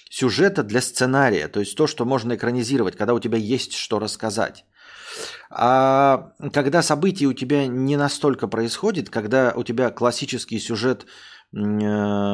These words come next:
э, переосмысления или становления,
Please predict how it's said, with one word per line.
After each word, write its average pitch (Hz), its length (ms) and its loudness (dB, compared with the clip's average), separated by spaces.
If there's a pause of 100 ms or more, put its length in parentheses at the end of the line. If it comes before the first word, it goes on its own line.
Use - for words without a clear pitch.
(960)
э, 117 60 -12
переосмысления 139 880 2
или 104 120 2
становления, 123 840 0